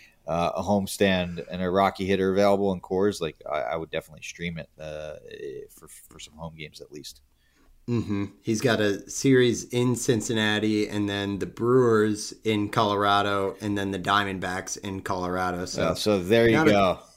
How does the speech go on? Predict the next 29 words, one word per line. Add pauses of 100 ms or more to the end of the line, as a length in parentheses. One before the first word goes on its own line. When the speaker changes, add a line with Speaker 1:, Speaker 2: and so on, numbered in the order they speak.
Speaker 1:
Yeah,
Speaker 2:
Yeah,
Speaker 1:
that,
that's
Speaker 2:
plenty
Speaker 1:
a,
that's
Speaker 2:
of
great
Speaker 1:
a,
that's
a
great,
Speaker 2:
ballparks.
Speaker 1:
yeah,
that's
a
great
stretch.
So, (120)
uh,
I
would
definitely
be
adding
Toglia
for,
uh,